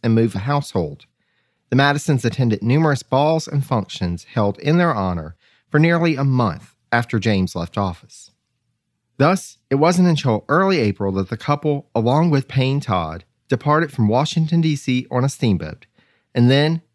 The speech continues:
at Aquia Creek, switched over to a carriage, which brought them back to Montpelier. As described by the editors of a collection of Dolly's letters, David Mattern and Holly Schulman, quote,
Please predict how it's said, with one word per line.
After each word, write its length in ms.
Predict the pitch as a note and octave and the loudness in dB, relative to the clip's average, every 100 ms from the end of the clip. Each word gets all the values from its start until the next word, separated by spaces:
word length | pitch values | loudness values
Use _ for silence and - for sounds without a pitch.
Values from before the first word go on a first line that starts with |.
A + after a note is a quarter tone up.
| - | -4
at 200 | A#2+ - | -4 2
Aquia 480 | C3+ D#3+ - D3+ C#3+ | 2 2 0 0 0
Creek, 420 | - F#2+ F2+ - _ _ _ - | -2 -4 -4 -14 _ _ _ -6
switched 380 | - D#3+ - C#3 | 0 0 2 2
over 240 | A#2 A2 | 2 2
to 140 | B2+ | 0
a 60 | C#3 | -2
carriage, 520 | - F#2 D#2+ E2+ - _ - | 0 -4 -4 -12 -20 _ -4
which 240 | B2 - | -2 0
brought 280 | B2 A2 G#2+ | 2 2 2
them 160 | G#2+ F#2+ | -2 0
back 300 | G2 G2 - | 0 -2 -4
to 120 | G#2+ | -2
Montpelier. 580 | F#2 - F2+ D#2+ F2 - _ _ _ _ _ _ _ _ D3+ | -2 -4 -8 -8 -12 -20 _ _ _ _ _ _ _ _ 0
As 180 | F3+ | 2
described 340 | G3 - C3+ A#2+ | 0 0 0 2
by 100 | A2+ | 2
the 140 | G#2+ | 0
editors 420 | A#2+ B2 B2+ B2+ | 0 0 -2 -2
of 80 | G2 | -4
a 60 | F#2+ | -6
collection 460 | - C3+ - - | -2 -2 -2 -2
of 100 | A#2+ | -2
Dolly's 400 | A#2 A#2+ D3+ D3 | 0 0 -2 -4
letters, 420 | F#2 E2 D#2+ D#2+ - _ | -4 -6 -8 -14 -20 _
David 280 | B2+ C#3+ A#2 | 0 2 2
Mattern 520 | A#2 A2+ F2 D#2+ F#2 - | 0 0 -2 -6 -8 -2
and 120 | B2 | -2
Holly 340 | A2+ C3+ C#3 C#3+ | 0 -2 0 -2
Schulman, 560 | - C3 F#2+ C#2 - - _ _ _ | -2 0 0 -4 -12 -20 _ _ _
quote, 420 | - D#3+ D#3 - | -2 0 0 -8